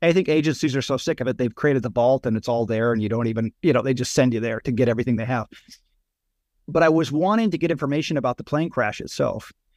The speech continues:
And I decided, you know, the best way to get information sometime is not let the person you're asking know what you're asking about.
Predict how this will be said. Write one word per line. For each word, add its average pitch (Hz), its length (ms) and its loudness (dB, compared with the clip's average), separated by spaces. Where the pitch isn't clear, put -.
And 135 100 0
I 131 140 2
decided, 139 380 2
you 127 100 2
know, 127 100 2
the 120 80 0
best 160 240 2
way 165 120 4
to 135 80 2
get 131 160 0
information 131 500 -2
sometime 113 400 -2
is 110 140 -4
not 127 240 0
let 131 180 -2
the - 60 -8
person 123 380 0
you're 113 120 0
asking 110 420 -2
know 113 140 0
what 113 180 0
you're 98 140 -6
asking 113 420 -4
about. - 320 -12